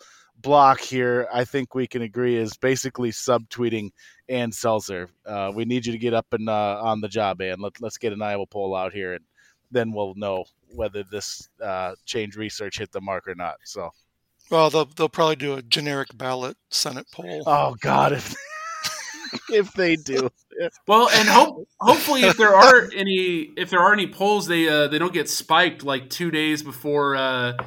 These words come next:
Speaker 3: the election,
Speaker 1: Um,
Speaker 3: like happened in twenty twenty.
Speaker 1: Yes, man.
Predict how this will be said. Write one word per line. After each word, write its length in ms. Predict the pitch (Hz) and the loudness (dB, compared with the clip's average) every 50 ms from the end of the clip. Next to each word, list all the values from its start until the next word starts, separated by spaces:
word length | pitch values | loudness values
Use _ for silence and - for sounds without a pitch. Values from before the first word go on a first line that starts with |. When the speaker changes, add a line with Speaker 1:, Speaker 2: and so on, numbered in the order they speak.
| - - _ _ _ - | -12 -18 _ _ _ -6
Speaker 3:
the 80 | 143 139 | -4 -2
election, 380 | 135 160 170 175 180 170 170 | 2 2 4 4 4 2 2
Speaker 1:
Um, 60 | 160 131 | 0 0
Speaker 3:
like 140 | 131 135 - 160 | -2 -4 -2 0
happened 300 | 156 151 151 151 165 147 | 0 0 0 -2 -2 -4
in 120 | 147 139 | -4 -6
twenty 300 | 127 - - 156 156 139 | -6 -8 -6 -6 -6 -6
twenty. 640 | 123 - - 143 165 180 143 117 110 107 110 117 120 127 | -8 -8 -8 -6 -6 -4 -4 -6 -6 -8 -10 -12 -14 -16
Speaker 1:
Yes, 800 | 123 117 117 127 143 160 190 214 220 196 131 - - - - _ _ _ _ | -14 -12 -8 -4 -2 0 0 2 2 0 0 -4 -8 -16 -20 _ _ _ _
man. 480 | - 101 123 143 175 185 156 107 87 | -14 -12 -8 -6 -4 -2 -2 -4 -4